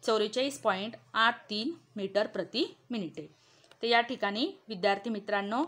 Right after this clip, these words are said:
आपण वस्तूच्या गतीनंतर चाल आणि वेग या दोन्हीही संकल्पना व्यवस्थित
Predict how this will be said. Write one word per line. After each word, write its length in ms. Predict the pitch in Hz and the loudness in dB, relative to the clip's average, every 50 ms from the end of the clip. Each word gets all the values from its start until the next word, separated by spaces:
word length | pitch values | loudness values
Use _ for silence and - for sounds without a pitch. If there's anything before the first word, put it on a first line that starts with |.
| - - - _ _ _ _ _ - | -4 -8 -20 _ _ _ _ _ -2
आपण 420 | 240 214 - - 208 202 214 240 269 - _ _ _ _ _ _ - | -2 0 2 4 4 4 2 0 -4 -10 _ _ _ _ _ _ -2
वस्तूच्या 520 | 208 202 - - - 285 277 - 302 285 | -2 -2 -2 -2 -4 -4 0 4 6 6
गतीनंतर 800 | 277 226 202 185 185 214 214 208 190 185 185 180 202 208 214 233 226 - _ _ _ _ - | 6 4 2 -2 -2 -2 -2 -2 -2 -4 -2 0 2 2 2 2 0 -6 _ _ _ _ 0
चाल 280 | - 240 220 226 262 262 - | 4 6 6 6 6 4 0
आणि 240 | - 208 202 208 208 | -4 -4 -2 -2 -4
वेग 280 | 185 175 190 185 196 196 - _ _ - - - _ | -2 -2 0 0 0 -2 -6 _ _ -20 -20 -14 _
या 120 | - 226 233 | 2 2 4
दोन्हीही 500 | 202 202 202 196 202 220 226 233 285 294 | 4 4 4 4 2 2 0 2 0 0
संकल्पना 680 | - 247 196 175 - 196 202 196 196 196 196 196 214 240 240 - - - - | 0 -2 -6 -4 -4 -4 -4 -2 -2 -2 0 -2 -2 -4 -6 -10 -18 -8 -2
व्यवस्थित 540 | 208 208 202 202 202 - - - 285 339 | 0 2 2 2 0 -2 -2 0 0 0